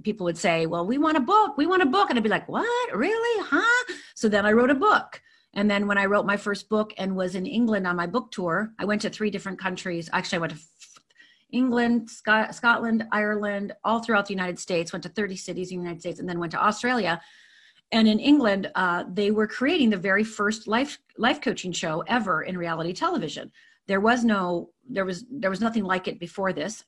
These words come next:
And they were looking for a life coach to be, uh, to change lives on T V. And I was in La-, England at the time, and so I auditioned, and three weeks later, I was living in England.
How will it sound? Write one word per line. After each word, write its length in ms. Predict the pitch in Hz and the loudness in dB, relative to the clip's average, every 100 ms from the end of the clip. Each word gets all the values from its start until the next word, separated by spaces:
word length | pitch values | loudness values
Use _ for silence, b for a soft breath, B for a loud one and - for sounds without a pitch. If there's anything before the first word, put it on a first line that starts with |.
| - | -4
And 300 | 185 180 175 | -2 -2 -2
they 140 | 180 | -2
were 320 | 185 185 - _ _ _ _ _ _ - | 0 0 -2 _ _ _ _ _ _ -14
looking 380 | 185 220 214 214 | -10 -2 -2 0
for 140 | 214 | 0
a 40 | |
life 240 | 214 233 349 | 2 0 0
coach 380 | 208 185 - - | -2 -2 -4 -14
to 100 | - | -10
be, 520 | 202 - 185 190 202 196 B B B B | -8 -4 -4 -2 -4 -8 B B B B
uh, 280 | 175 170 175 | -6 -4 -6
to 120 | - | -8
change 260 | 214 208 | -2 -2
lives 220 | 202 214 233 | 2 2 2
on 80 | |
T 140 | 226 254 | 0 0
V. 340 | 277 403 - _ b b b 160 | 0 0 -4 _ b b b -4
And 80 | |
I 160 | 156 175 | 0 2
was 140 | 208 | 2
in 100 | 254 247 | 4 4
La-, 200 | 320 302 | 4 4
England 420 | 330 247 196 226 247 190 | 4 4 4 2 0 -4
at 60 | |
the 120 | 220 226 185 | -4 -4 -2
time, 260 | 175 254 | 0 0
and 160 | 226 190 | 0 -2
so 100 | 202 - | -4 -2
I 460 | 175 175 180 180 - 175 | -2 -2 -2 -4 -6 -8
auditioned, 400 | 175 185 302 302 | -4 -2 0 0
and 100 | 190 | 0
three 160 | 214 220 | -2 -2
weeks 140 | 220 220 | 0 -2
later, 140 | 226 | 0
I 60 | 240 | 0
was 60 | |
living 180 | 240 247 | 0 0
in 80 | 240 | 2
England. 360 | 277 294 185 | 0 0 -6